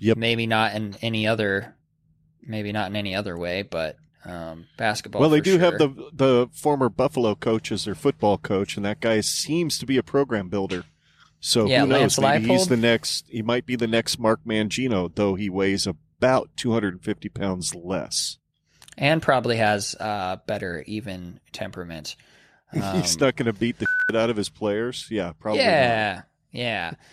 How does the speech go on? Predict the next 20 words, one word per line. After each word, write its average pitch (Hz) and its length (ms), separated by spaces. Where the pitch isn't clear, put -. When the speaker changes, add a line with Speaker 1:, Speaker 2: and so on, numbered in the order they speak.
Speaker 2:
So 165 200
looking 202 340
at 143 200
that, 156 360
and 139 140
then 147 160
you 151 100
start 147 380
looking 135 280
at, 123 400
uh, 113 380
well, 113 140
this 143 260
really, 117 720
I 117 80
mean, 120 180
it 98 140
builds 127 280
up 117 240
the, 101 500